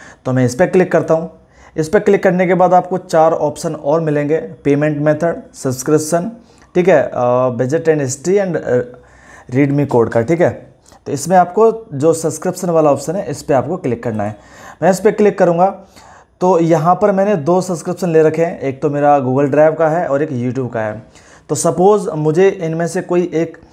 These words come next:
सब्सक्रिप्शन रिमूव करना है, तो मैं सपोज़ मैं YouTube पे क्लिक करता हूँ यहाँ पे। ठीक है, मुझे YouTube का रिमूव करना है।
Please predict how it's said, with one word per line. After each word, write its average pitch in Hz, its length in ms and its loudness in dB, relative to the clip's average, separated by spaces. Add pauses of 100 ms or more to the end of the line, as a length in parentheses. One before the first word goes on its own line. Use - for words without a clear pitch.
(300)
सब्सक्रिप्शन 175 720 -2 (440)
रिमूव 147 260 4
करना 156 260 2
है, 160 160 2
तो 170 80 0
मैं 165 80 -2
सपोज़ 160 320 0
मैं 165 120 2 (100)
YouTube 143 200 0
पे 165 80 4
क्लिक 160 260 0
करता 147 200 0
हूँ 143 80 0
यहाँ 131 140 0
पे। 147 140 -2 (340)
ठीक 175 140 0
है, - 260 -2 (720)
मुझे 127 240 0 (180)
YouTube 139 280 2
का 156 60 4
रिमूव 147 260 2
करना 143 220 -2
है। 185 120 -8